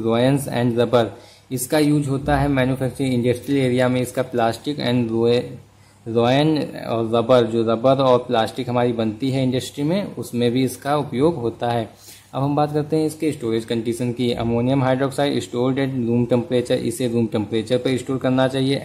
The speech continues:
and should be tightly closed container, इसको जिस भी container में रखें, उसे खूब अच्छे तरीके से बंद करके रखना चाहिए। अब हम बात करते हैं इसकी chemical incompatibility की। तो एक incompatible है with materials like, ये materials के साथ, metals के साथ नहीं रह सकता है।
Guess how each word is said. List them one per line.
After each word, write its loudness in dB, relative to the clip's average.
and 2
should -4
be 2
tightly 0
closed -2
container, 2
इसको -2
जिस -4
भी 0
container -2
में -2
रखें, -8
उसे -2
खूब -4
अच्छे -2
तरीके -2
से 2
बंद 2
करके 2
रखना 0
चाहिए। 0
अब -4
हम 2
बात 2
करते -2
हैं 0
इसकी -2
chemical 0
incompatibility 0
की। 2
तो -4
एक -2
incompatible 2
है 4
with 2
materials 4
like, -2
ये 0
materials 4
के -4
साथ, 0
metals 2
के -4
साथ 0
नहीं 2
रह 4
सकता -2
है। 0